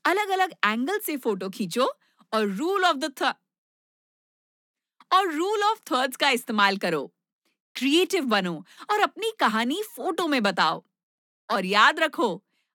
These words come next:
अच्छा camera वही है जो तुम्हारे पास है। सिर्फ landscape की नहीं, local लोगों की भी photo खींचो। उनकी smile, उनकी lifestyle, सब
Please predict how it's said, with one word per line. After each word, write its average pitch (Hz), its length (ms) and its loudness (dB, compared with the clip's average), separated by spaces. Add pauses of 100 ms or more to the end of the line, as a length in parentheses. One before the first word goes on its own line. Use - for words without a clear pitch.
(120)
अच्छा 214 420 -2
camera 254 440 4
वही 262 400 -2
है 277 260 0 (240)
जो 339 160 -4
तुम्हारे 269 540 2
पास 208 360 0
है। 202 220 -2 (760)
सिर्फ 453 380 -2
landscape 233 560 0
की 359 160 -6
नहीं, 339 360 -2 (380)
local 285 400 0
लोगों 247 340 2
की 349 180 0
भी 381 120 0
photo 247 340 -2
खींचो। 170 440 -6 (360)
उनकी 208 300 -4
smile, 254 680 0 (220)
उनकी 277 300 0
lifestyle, 247 800 0 (200)
सब - 380 -2